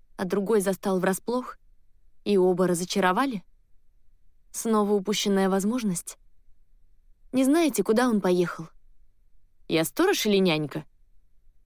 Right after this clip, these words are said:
Как я люблю берлинское дружелюбие. Сразу становится ясно, где ты находишься,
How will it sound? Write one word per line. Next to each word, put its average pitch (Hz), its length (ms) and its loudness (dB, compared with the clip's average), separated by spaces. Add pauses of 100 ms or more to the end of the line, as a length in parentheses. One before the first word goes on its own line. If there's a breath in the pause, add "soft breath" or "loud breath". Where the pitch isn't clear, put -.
(380)
Как - 240 -8
я 214 80 2
люблю 180 280 2
берлинское 175 580 0
дружелюбие. 165 640 0 (380)
Сразу 311 340 0
становится 202 500 0
ясно, 180 340 0
где 165 180 2
ты 175 100 -2
находишься, 175 640 0